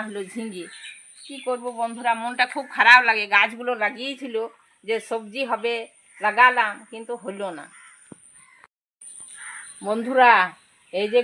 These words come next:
গোবর সারগুলো এইখানে রাখছে, এই বছর মতো থাকে এখানে, এক বছর জড়ো করে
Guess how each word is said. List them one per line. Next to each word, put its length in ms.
গোবর 260
সারগুলো 460
এইখানে 280
রাখছে, 440
এই 100
বছর 440
মতো 220
থাকে 320
এখানে, 220
এক 60
বছর 260
জড়ো 260
করে 140